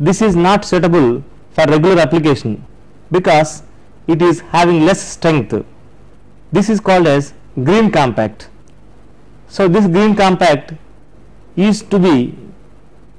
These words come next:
resist the strength to meet the real applications.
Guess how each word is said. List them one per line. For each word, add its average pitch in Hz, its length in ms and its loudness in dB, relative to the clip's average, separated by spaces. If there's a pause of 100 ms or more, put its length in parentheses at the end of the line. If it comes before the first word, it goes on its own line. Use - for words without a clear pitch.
(520)
resist 185 400 -2
the 135 280 0 (520)
strength 202 540 -2
to - 640 -6
meet 190 260 2
the 156 140 2
real 190 200 2
applications. 123 720 -4